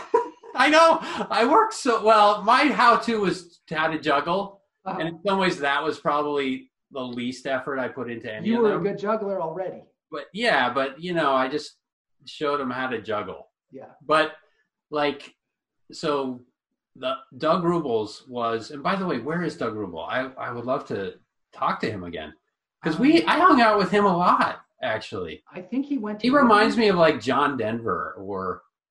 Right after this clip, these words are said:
Speaker 2: Yeah.
Speaker 1: you know, like, or, like, a, a mountain man a little bit. Like, I
Speaker 2: I
Speaker 1: picture
Speaker 2: think
Speaker 1: him with
Speaker 2: he's,
Speaker 1: a, a,
Speaker 2: I
Speaker 1: an
Speaker 2: think he was
Speaker 1: axe.
Speaker 2: married to Paula Venezuela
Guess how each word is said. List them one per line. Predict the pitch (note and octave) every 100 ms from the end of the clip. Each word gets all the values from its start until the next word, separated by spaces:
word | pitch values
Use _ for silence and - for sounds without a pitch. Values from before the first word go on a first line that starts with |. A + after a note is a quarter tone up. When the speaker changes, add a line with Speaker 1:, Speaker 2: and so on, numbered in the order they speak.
| -
Speaker 2:
Yeah. | D3+ - - _ _ _
Speaker 1:
you | B2
know, | A#2+ A2+ A2
like, | G#2 G2 F#2
or, | A#2 G#2+ G2
like, | G2+ G2+ G2
a, | F2 E2+ _ _ G#2
a |
mountain | G2+ A2+ B2+ G2
man | F2 D2+ D2 C#2 _ -
a |
little | F#2 F2+ D#2+
bit. | E2 D#2 _ _
Like, | B2 D3+
I |
Speaker 2:
I | D3+
Speaker 1:
picture | A3 - G#3+
Speaker 2:
think | F#3+
Speaker 1:
him |
with | D3 B2+
Speaker 2:
he's, |
Speaker 1:
a, | A2+
a, | - - - -
Speaker 2:
I | - F#3
Speaker 1:
an | -
Speaker 2:
think | B3
he | A3+ B3+
was | G#3
Speaker 1:
axe. | G#3+
Speaker 2:
married | A3 A#3+ A#3
to | F#3+
Paula | - G3 A3 A3
Venezuela | G#3 G3+ F3 F3+ G#3+ C#4+